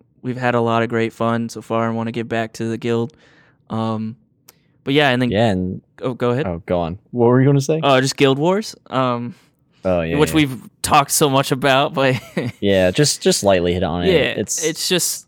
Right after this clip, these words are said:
Speaker 1: uh, currently in its form, Guild Wars is just one guild fighting another guild, and the only way to win is if the opposite guild asks to surrender and you accept their surrender. <laughs> So,
Speaker 2: <laughs>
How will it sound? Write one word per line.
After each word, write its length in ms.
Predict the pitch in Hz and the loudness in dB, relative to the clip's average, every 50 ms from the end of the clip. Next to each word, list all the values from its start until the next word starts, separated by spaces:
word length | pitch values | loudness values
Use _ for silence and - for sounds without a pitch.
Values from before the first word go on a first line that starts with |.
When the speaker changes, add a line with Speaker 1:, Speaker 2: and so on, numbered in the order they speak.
| - 127 | -4 -2
Speaker 1:
uh, 560 | 151 156 151 151 147 143 139 135 131 127 120 - _ _ _ _ | 0 2 2 2 2 0 0 0 -2 -4 -6 -10 _ _ _ _
currently 680 | - - 175 180 185 202 185 160 175 185 190 190 190 190 | -6 0 2 2 2 2 0 -2 -4 -4 -4 -4 -4 -6
in 260 | - - 135 147 151 | -6 -4 0 0 0
its 220 | 156 156 - - | 0 0 -4 -8
form, 500 | - - 151 147 143 139 139 139 139 135 - | -4 -2 0 2 2 2 0 -2 -4 -6 -4
Guild 220 | - 131 131 135 | -2 -2 -2 -2
Wars 340 | 135 135 131 135 135 131 127 | -2 -2 -2 -2 -2 -2 -4
is 140 | 120 117 - | -6 -8 -6
just 340 | 120 113 - - - - | -8 -8 -8 -10 -14 -16
one 280 | - 127 135 131 135 135 | -10 -4 -2 -2 -2 -2
guild 320 | 127 139 135 131 131 127 - | -2 0 0 0 0 -2 -2
fighting 260 | - 127 127 123 123 | -2 0 0 0 0
another 260 | 117 117 120 120 120 113 | 0 0 0 0 0 0
guild, 340 | 123 127 123 120 123 123 - - | 0 0 0 0 0 -2 -4 -8
and 120 | 127 123 117 | -6 -6 -6
the 120 | 113 - - | -6 -6 -2
only 340 | 127 156 175 170 165 156 156 | -2 0 0 0 -2 -4 -4
way 420 | 143 143 135 127 120 120 120 117 _ _ _ _ _ _ _ _ - | -2 0 2 2 2 2 0 -2 _ _ _ _ _ _ _ _ -14
to 220 | - - 196 202 202 | -6 -2 -2 -2 -2
win 520 | 180 156 139 131 127 120 120 123 123 120 _ _ _ _ - | -2 0 0 0 2 0 0 -2 -4 -6 _ _ _ _ -4
is 180 | 117 135 123 127 | -2 -2 0 2
if 240 | 127 120 - - - - | 0 0 -2 -6 -16 -10
the 220 | - 135 127 127 - | -6 -4 -4 -2 0
opposite 400 | - 135 151 147 - - 151 131 | 2 2 2 2 0 -4 -4 -4
guild 460 | - - 123 120 120 120 120 117 - _ _ _ _ _ _ _ _ _ - | -2 0 0 2 2 2 0 -2 -6 _ _ _ _ _ _ _ _ _ -4
asks 440 | - 123 135 131 - - - - _ - | 0 0 2 0 0 -6 -14 -16 _ -10
to 160 | - - 127 | -4 -4 -4
surrender 520 | 123 - - 123 131 127 123 120 120 117 113 | -4 -4 -4 0 0 2 2 2 2 0 0
and 220 | - 120 123 120 | 0 -2 -4 -2
you 100 | 120 117 | 0 -2
accept 440 | 113 - - - - 131 - _ - | -2 -2 -4 -2 -2 -2 -2 _ -6
their 140 | 117 110 98 | -6 -4 -4
surrender. 580 | - - 117 107 110 110 110 107 123 123 - - | -4 -6 -4 -2 -2 -2 -2 -2 -4 -8 -10 -12
<laughs> 40 | - - - - _ _ _ - - _ _ _ - - - - 143 127 110 - - | -14 -16 -16 -18 _ _ _ -20 -20 _ _ _ -20 -6 0 2 2 2 2 -4 -10
So, 220 | - - - - - - - | -6 -2 -2 -2 0 2 4
Speaker 2:
<laughs> 160 | 220 160 | 2 2